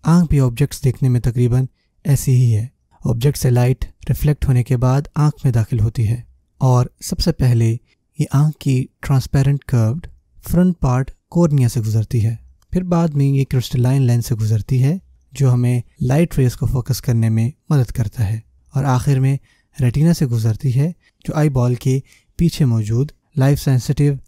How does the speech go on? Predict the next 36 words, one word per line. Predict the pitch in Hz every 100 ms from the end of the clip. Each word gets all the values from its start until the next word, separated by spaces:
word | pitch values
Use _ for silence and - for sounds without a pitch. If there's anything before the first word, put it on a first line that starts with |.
| -
रिसेप्टिव | - - - -
सेल्स | - 127 113
हैं | 117 143 185 _ -
जिन | 131 127
पर | 120
लाइट | 117 123 135
फोकस | - 156 185 -
की | 170
जाती | 143 135 151
है | 165 185 _ _ _ -
ताकि | 131 - 135 139 - _
क्लियर | 151 139
इमेज | 143 123 113 -
हासिल | 123 -
हो | 110 113
सके। | - 120 160 180 _ _ _ _ _ _
ये | 143 127
रिफ्रैक्टिव | 120 - 156 151 180 160 -
एरर | 120 123
की | - 120
एक | -
शक्ल | - 113 117
है | 101 - _ -
जिसमें | 131 - 120
लाइट | 117 139 147
रेज | 127 123 131 -
ठीक | - 185
तरीके | - 120 117 127
से | - 120
रिफ्रैक्ट, | 110 101 139 175 - - -
बेंड | 123 113 123 - _ _
और | 165
फोकस | 165 180 165 139 -
नहीं | 117
हो | 110 110
पाती। | 123 110 120